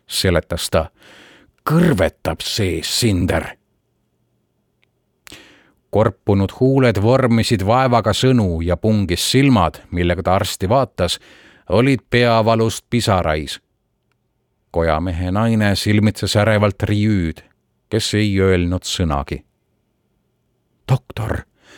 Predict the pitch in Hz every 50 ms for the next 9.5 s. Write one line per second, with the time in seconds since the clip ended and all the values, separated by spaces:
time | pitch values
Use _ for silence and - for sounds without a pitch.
0 | - _ _ _ _ _ _ _ 131 139 - - 131 135 127 - 113 104 101 -
1 | - 117 107 104 110 110 85 78 82 80 80 - _ _ _ _ _ _ _ _
2 | _ _ _ _ _ _ - 87 - - 87 - - - 85 73 76 - _ _
3 | _ _ _ _ _ _ _ _ _ _ _ _ _ _ _ _ _ _ _ _
4 | _ _ _ _ _ _ _ _ _ _ _ - - - - 76 71 73 78 87
5 | 82 78 90 92 95 98 98 98 101 104 - - - 110 90 73 76 60 - -
6 | - - _ _ _ - - - - - - - - - - _ _ _ _ _
7 | _ _ _ _ _ - - - 95 110 120 123 117 - 104 98 98 95 92 -
8 | 110 110 104 104 98 98 107 104 101 98 101 113 117 120 101 98 98 - - 113
9 | 101 87 78 - 73 67 - _ - -